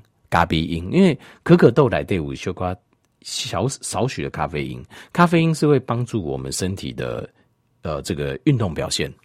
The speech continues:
运动的表现。好，那过来第十项就是它会增加咱皮肤的血液循环，哦，对，末梢的循环，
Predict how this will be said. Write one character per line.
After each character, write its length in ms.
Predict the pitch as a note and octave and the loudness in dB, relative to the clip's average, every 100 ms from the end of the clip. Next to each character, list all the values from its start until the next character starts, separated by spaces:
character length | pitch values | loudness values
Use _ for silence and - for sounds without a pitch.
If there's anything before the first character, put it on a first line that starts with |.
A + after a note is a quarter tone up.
| _ | _
运 160 | F2 D2 | -10 -8
动 160 | D2 | -8
的 80 | C2 | -8
表 220 | C#2 C2 | -10 -10
现。 100 | - - _ _ _ _ | -12 -18 _ _ _ _
好， 200 | - - - - | -12 -12 -14 -2
那 100 | - | 2
过 140 | G3+ A#3 | 4 4
来 100 | D#3 | 4
第 140 | C3 F#2+ | 2 2
十 60 | |
项 320 | F#2 E2+ F#2 | 0 -4 -6
就 120 | F#2 C#2+ | -6 -8
是 200 | - B1+ - - - | -10 -14 -18 -20 -4
它 120 | - | 2
会 160 | F#3 F#3+ - | 6 6 2
增 320 | - E3+ E3+ E3 | 0 2 2 0
加 260 | E3 D3+ | -2 -2
咱 200 | D3 D3+ | -2 -4
皮 320 | D3+ - A2 G#2+ | -6 -2 0 0
肤 220 | B2 A#2+ | 0 -2
的 80 | E2 | 0
血 160 | G#2 | -2
液 60 | D#2 | -4
循 200 | C#2 C#2+ | -8 -10
环， 240 | B1+ - - - _ _ _ - | -10 -12 -12 -18 _ _ _ -8
哦， 120 | F2+ | -6
对， 200 | - D2+ | -4 -4
末 280 | F2+ D3 A2+ | 2 2 2
梢 160 | E2 | -2
的 120 | D2+ | -6
循 240 | C#2 C#2+ C2+ | -8 -12 -14
环， 200 | C#2 | -14